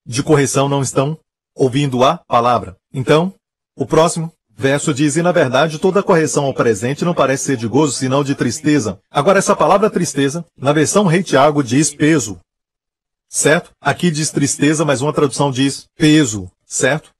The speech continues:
Ou seja, você está num tratamento pesado e não sabe por quê. Pode ser uma correção. Isso envolve frustração.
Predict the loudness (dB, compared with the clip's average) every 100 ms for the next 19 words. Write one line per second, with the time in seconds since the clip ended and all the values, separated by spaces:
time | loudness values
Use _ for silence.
0 | _ -2 2 2 2 0 2 0 2 0
1 | 0 0 2 0 2 -2 -4 -10 _ _
2 | _ _ _ _ _ -2 0 2 0 0
3 | -4 _ _ _ _ _ _ 0 2 2
4 | 2 2 2 0 0 0 0 -2 -4 _
5 | _ _ _ -2 0 2 2 2 2 2
6 | 2 0 -2 -4 _ _ _ _ _ _
7 | _ _ _ _ _ _ _ -2 2 2
8 | 4 4 2 2 0 2 -2 -2 -2 -2
9 | -2